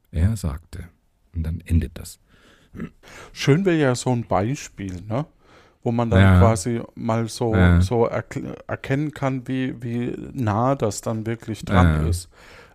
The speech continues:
Speaker 1: Das stimmt.
Speaker 2: Gut.
Speaker 1: Ich hab keine Idee.
Speaker 2: Für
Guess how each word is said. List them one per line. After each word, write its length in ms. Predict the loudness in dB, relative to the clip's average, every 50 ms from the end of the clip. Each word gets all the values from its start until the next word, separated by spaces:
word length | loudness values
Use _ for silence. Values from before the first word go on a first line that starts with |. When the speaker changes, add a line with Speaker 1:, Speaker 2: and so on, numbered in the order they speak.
| _ _
Speaker 1:
Das 160 | -6 -6 -6 -6
stimmt. 300 | -8 -8 -6 -6 -6 -6 -8 _ _ _ _ _ _ -16 -16 -10 -2 0
Speaker 2:
Gut. 160 | 0 0 0
Speaker 1:
Ich 120 | 0 -2
hab 160 | -2 -4 -4
keine 640 | -4 -4 -2 0 2 4 6 6 6 6 6 4 4
Idee. 140 | 2 2 4
Speaker 2:
Für 80 | 4